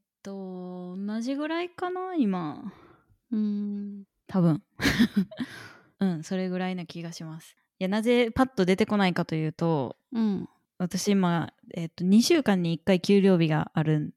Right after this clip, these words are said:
Speaker 1: ですよ。
Speaker 2: へー。
Speaker 1: 結構多分一般的で、えっと、二週間に一回か、週、え、週じゃないわ、月に二回のどっちかみたいな会社が多いと思うんだけど。で、そうすると、その二週間分で何時間残業したかはなんとなくイメージしているが、月っていうと、はて、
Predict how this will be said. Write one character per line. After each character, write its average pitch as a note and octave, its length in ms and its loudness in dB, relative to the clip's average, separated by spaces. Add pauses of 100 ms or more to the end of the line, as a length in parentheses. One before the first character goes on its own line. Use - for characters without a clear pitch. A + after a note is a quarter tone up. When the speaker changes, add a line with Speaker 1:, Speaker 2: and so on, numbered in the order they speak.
Speaker 1:
で D3+ 100 -6
す - 120 -10
よ。 F#3+ 280 -6 (800)
Speaker 2:
へ C4 500 6
ー。 C#4+ 60 -6 (160)
Speaker 1:
結 F4+ 180 -2
構 F3 140 -2
多 G#3 120 0
分 E3+ 120 -6
一 F3 120 -6
般 G#3 220 2
的 G#3+ 240 0
で、 G3+ 420 4
え E3+ 80 -4
っ D#3+ 40 -2
と、 - 120 -6
二 A3 140 4
週 F4+ 180 2
間 A#3 140 4
に A3 80 0
一 A#3 80 -2
回 A#3+ 240 4
か、 F4 420 2
週、 A#3 380 4
え、 F3+ 160 0
週 F#3 260 -6
じ E3+ 60 -6
ゃ E3+ 40 -10
な - 60 -12
い - 40 -14
わ、 - 100 -12
月 - 240 2
に E3+ 140 2
二 E3 140 0
回 F3 300 -2 (480)
の F#3+ 120 2
ど F3 100 4
っ E3+ 80 4
ち - 120 -4
か D3+ 200 -2
み - 100 -8
た - 120 -14
い - 60 -14
な - 80 -14
会 - 200 -4
社 E3 100 -6
が F3+ 100 -6
多 E3+ 140 2
い E3 60 -2
と - 80 -6
思 - 120 -8
う - 20 -12
ん - 40 -14
だ - 60 -14
け - 140 -12
ど。 F3+ 240 -8
で、 F3 80 2
そ C4 120 4
う - 20 4
す - 140 -4
る C#4+ 140 -4
と、 D4 160 0
そ - 140 0
の C#4 100 4
二 A#3 160 6
週 E4+ 180 0
間 F4 220 0
分 E4 220 0
で C#4 420 0
何 A3 160 4
時 A#3 80 2
間 F3 180 -2
残 E3+ 220 -2
業 D#3+ 180 -6
し - 80 -10
た E3+ 100 -10
か - 300 -12
は F#3+ 220 -2
な E3+ 120 0
ん F3+ 60 -2
と F3 120 -6
な E3+ 100 -4
く - 340 -14
イ - 80 -6
メ D#3+ 160 -2
ー D3 40 -6
ジ - 120 -12
し - 80 -10
て - 120 -8
い - 100 -6
る - 240 -14
が、 F3+ 300 -14
月 - 360 -4
っ - 260 -20
て F#3+ 80 -4
い F3+ 40 0
う E3 60 -2
と、 E3 320 -6
は - 140 2
て、 - 200 -8